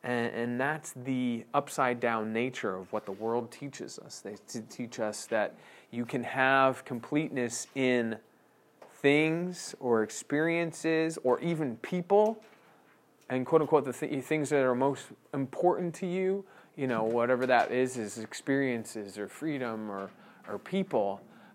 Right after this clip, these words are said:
But that's just humanistic philosophy that will still leave you empty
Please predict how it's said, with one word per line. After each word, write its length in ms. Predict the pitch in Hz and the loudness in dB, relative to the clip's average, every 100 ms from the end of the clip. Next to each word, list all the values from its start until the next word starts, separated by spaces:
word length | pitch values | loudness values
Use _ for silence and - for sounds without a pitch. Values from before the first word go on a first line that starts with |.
| - | 2
But 160 | 143 | 2
that's 280 | 143 185 202 | 4 0 2
just 200 | 247 233 | -2 -2
humanistic 600 | - 208 190 175 170 - | -2 0 2 0 -4 -8
philosophy 760 | - 113 117 139 143 117 - 101 | -6 -2 -2 -2 -6 -8 -8 -6
that 200 | 101 117 | -4 -4
will 160 | 135 127 | -4 -6
still 600 | - - - 190 190 165 | -6 -10 -2 2 2 2
leave 340 | 156 160 135 | -2 -4 -4
you 220 | 127 117 - | -4 -4 -2
empty 560 | 139 147 - 151 139 | -2 -2 -6 -6 -6